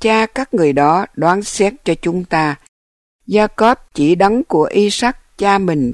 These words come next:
kính sợ mà thề. Đoạn, người dâng một của lễ tại trên núi và mời các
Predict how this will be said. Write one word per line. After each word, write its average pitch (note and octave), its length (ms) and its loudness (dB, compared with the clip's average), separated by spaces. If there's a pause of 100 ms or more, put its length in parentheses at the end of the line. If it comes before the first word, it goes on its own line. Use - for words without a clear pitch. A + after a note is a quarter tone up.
(120)
kính A3+ 200 2
sợ A#2 380 0 (200)
mà C#3+ 260 -4
thề. B2 340 -4 (540)
Đoạn, D3 380 0 (320)
người D#3+ 240 -2
dâng A3 280 2
một F3 220 -2
của D3+ 180 4
lễ F3 420 0
tại C3 280 -2 (100)
trên G3+ 180 2
núi F#3+ 320 2 (340)
và D#3+ 240 0
mời D#3 320 2
các A3 260 -4